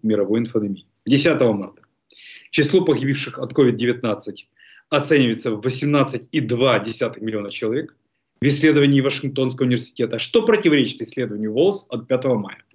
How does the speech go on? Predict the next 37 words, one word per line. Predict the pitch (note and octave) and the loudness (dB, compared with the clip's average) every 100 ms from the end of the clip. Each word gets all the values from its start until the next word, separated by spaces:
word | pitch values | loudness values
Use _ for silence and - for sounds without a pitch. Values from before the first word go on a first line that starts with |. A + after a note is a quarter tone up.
| _ _ | _ _
Сейчас | - D#3 - | 0 0 0
дойдём, | A2+ A#2+ B2+ D#3+ | -2 0 2 2
я | A#2 | 2
вам | A2 | -2
объясню, | G#2 - B2 | -6 -8 -8
в | A2+ | -6
чём | A2 | -8
противоречие. | - - - - - _ - - - | -8 -14 -20 -18 -20 _ -20 -14 -2
Четырнадцатого | G3+ F#3+ E3 C3 - A2 G2 | 2 4 4 4 0 -2 -4
марта. | F2+ - _ _ - - _ | -10 -18 _ _ -20 -20 _
Омикрон | C#3+ E3 E3 E3+ D3+ | 2 4 6 4 4
вызывает | C3+ B2+ C#3+ C#3 B2 | 2 2 4 4 2
крупнейшую | D3+ D3+ D3+ - B2+ | -2 -2 -2 -2 -8
вспышку | - C3 - B2+ | -8 -8 -8 -2
ковид | A#2+ | -2
девятнадцать | A#2+ A2+ A2+ - - | 0 -2 -2 -4 -10
в | |
Китае | - A2 E3 F3+ | -10 -2 2 2
со | E3 B2+ | 2 0
времён | A#2 B2 D3 D3 - _ - | 0 0 -2 -4 -12 _ -6
Уханя | G#2+ C3+ C#3+ D#3 | -2 2 2 2
две | A2+ | 0
тысячи | G#2+ B2 G#2+ | -2 -4 -6
двадцатого | G2+ - A2+ A2 F2+ | -6 -4 -4 -6 -10
года. | F#2+ | -6
Пятнадцатого | A2+ G#2+ E3+ - A#2+ G2 | -4 0 0 0 -4 -6
марта. | F#2+ - - - - - - | -10 -18 -20 -20 -20 -20 -4
В | |
Гонконге | A#2 D3 D#3+ D3+ C#3+ | 0 2 2 2 0
зарегистрировано | A2+ C3+ - E3+ C#3+ C3+ A#2 B2+ _ _ | 2 0 2 4 4 2 0 -6 _ _
четыре | - E3+ E3+ | -2 2 2
тысячи | D3 C3+ C#3 | 2 -2 -6
смертей | C3 C3+ B2+ B2 | -6 -6 -2 -2
от | A2+ | 0
ковид | B2 A2 | -2 0
девятнадцать | A2+ A2+ A#2+ G#2+ - B2 | -2 -2 -2 -6 -6 -4
омикрон | A2+ A#2 D#3+ F3 | -2 2 2 2